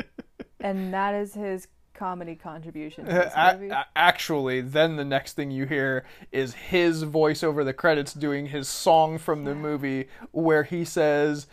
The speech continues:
Speaker 2: "Deepest, bluest, my hat is like a shark's fin."
Speaker 1: He is singing, uh, in first person as a shark.
Speaker 2: Yeah.
Speaker 1: He's rapping
Speaker 2: <laughs> Yeah.
Speaker 1: first
Speaker 2: Um,
Speaker 1: person as a shark.
Speaker 2: listeners, we, we, you
Speaker 1: The
Speaker 2: might,
Speaker 1: end.
Speaker 2: you, <laughs> no,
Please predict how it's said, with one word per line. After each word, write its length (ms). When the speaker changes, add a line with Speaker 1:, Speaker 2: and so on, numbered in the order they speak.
Speaker 2:
"Deepest, 640
bluest, 500
my 140
hat 380
is 200
like 220
a 80
shark's 420
fin." 440
Speaker 1:
He 300
is 140
singing, 720
uh, 540
in 200
first 320
person 420
as 220
a 100
shark. 360
Speaker 2:
Yeah. 320
Speaker 1:
He's 220
rapping 720
Speaker 2:
<laughs> 60
Yeah. 140
Speaker 1:
first 220
Speaker 2:
Um, 260
Speaker 1:
person 120
as 120
a 80
shark. 300
Speaker 2:
listeners, 520
we, 380
we, 300
you 240
Speaker 1:
The 60
Speaker 2:
might, 120
Speaker 1:
end. 220
Speaker 2:
you, 360
<laughs> 40
no, 380